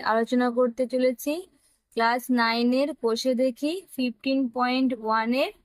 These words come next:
বারো দাগের অঙ্কগুলো থেকে। এই এগারো দাগের অঙ্ক পর্যন্ত আমার আগের ভিডিওগুলোতে করে দেওয়া আছে, যদি কেউ দেখতে চাও চাইলে দেখে আসতে পারো। আজকে বারো দাগ থেকে আলোচনা করব। দেখো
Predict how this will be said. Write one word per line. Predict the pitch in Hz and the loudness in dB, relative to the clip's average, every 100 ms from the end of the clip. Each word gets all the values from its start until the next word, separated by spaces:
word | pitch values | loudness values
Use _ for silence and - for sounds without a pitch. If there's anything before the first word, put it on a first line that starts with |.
| _ _ _ _ _ - _ _ _ | _ _ _ _ _ -20 _ _ _
বারো | 208 226 226 247 226 | -2 0 2 0 2
দাগের | 240 247 285 277 | 2 4 4 2
অঙ্কগুলো | 220 220 226 254 311 | 0 -2 0 2 2
থেকে। | 269 208 180 - _ _ _ _ _ _ | 0 0 -4 -10 _ _ _ _ _ _
এই | 240 269 226 233 | 2 2 2 0
এগারো | 240 247 247 | 2 2 2
দাগের | 254 262 254 | 4 4 4
অঙ্ক | 254 254 247 | 2 2 2
পর্যন্ত | 262 240 269 262 269 349 427 _ _ - _ - | 0 2 2 2 0 0 -4 _ _ -20 _ -4
আমার | 233 240 240 220 | 0 2 2 0
আগের | 233 240 220 | 2 2 0
ভিডিওগুলোতে | 233 247 240 254 247 254 | 2 2 4 2 2 2
করে | 240 226 | 2 4
দেওয়া | 233 233 240 | 4 4 2
আছে, | 233 302 392 - _ _ _ _ _ _ _ | 0 -2 -4 -6 _ _ _ _ _ _ _
যদি | 220 226 233 | 0 2 2
কেউ | 247 262 226 | 2 2 2
দেখতে | 214 - 254 | 0 0 0
চাও | 262 277 349 | 2 0 0
চাইলে | 226 220 254 | 0 0 0
দেখে | 226 220 208 | 0 0 -4
আসতে | - 208 | -4 -6
পারো। | 190 175 175 _ _ _ _ _ _ _ _ - | -4 -6 -8 _ _ _ _ _ _ _ _ -2
আজকে | 226 233 233 285 285 | -2 0 0 2 4
বারো | 233 233 226 | 2 2 2
দাগ | 254 240 | 0 0
থেকে | 285 277 254 | 0 2 2
আলোচনা | 254 269 262 254 | 2 0 0 2
করব। | 269 254 339 381 - 226 | 0 2 0 -2 -4 0
দেখো | 220 240 | 0 0